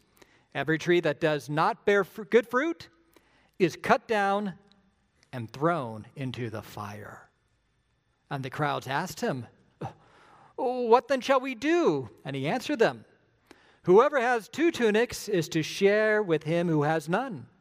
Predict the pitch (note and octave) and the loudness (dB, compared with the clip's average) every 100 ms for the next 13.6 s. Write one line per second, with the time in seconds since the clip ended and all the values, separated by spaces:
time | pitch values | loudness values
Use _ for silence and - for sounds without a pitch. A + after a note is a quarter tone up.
0 | _ - - _ E3 D#3 D#3+ E3 E3 E3 | _ -20 -20 _ 0 4 4 4 -2 -4
1 | - B3+ D4+ D#4 - _ _ _ _ F#3 | -6 -4 -2 -4 -8 _ _ _ _ -10
2 | - A3 A3 A3 G#3 A#3+ B3+ G3+ A#2 G2 | -6 -4 2 4 4 0 0 0 -4 -10
3 | - - _ _ _ _ _ _ _ - | -18 -18 _ _ _ _ _ _ _ -2
4 | F3 - - D#3 D#3+ F3 D#3+ D#3 F#3 - | -2 -2 0 0 0 -2 2 2 0 0
5 | E3+ D#3+ D#3 D#3 E3 D3+ D3+ - D3+ G3+ | 0 0 0 -2 0 0 0 0 -2 -2
6 | D#3+ D#3 G3 F#3 E3 F#3 F3 E3 D#3 C3 | -4 -2 -2 -4 0 0 2 0 0 -6
7 | - - - _ - D4+ D#4+ - F3 F3 | -18 -20 -20 _ -2 0 0 2 2 4
8 | B3+ - - A3+ G#3+ D#4+ E4+ F4 G#3+ D3 | 2 0 -2 -2 2 2 2 6 4 4
9 | C3 B2 _ - _ _ D3+ D#3 D3+ D#3 | -4 -14 _ -20 _ _ -4 0 0 0
10 | C4 A#3+ A#3+ G#3+ G3+ F#3 E3 - _ _ | 0 0 0 0 0 -2 -8 -12 _ _
11 | _ E3+ D3+ C#3+ D#3 G#3+ C#4 G#3 E3+ D#3+ | _ 0 0 -2 -2 0 0 0 2 2
12 | D#3+ D3 D3+ C#3+ D#3+ D3+ D3+ C#3+ A2+ A2+ | 0 0 0 0 0 0 0 -2 -6 -8
13 | - D#3+ D3 G#3+ F#3+ A#2 | -6 -6 -2 -2 -2 -8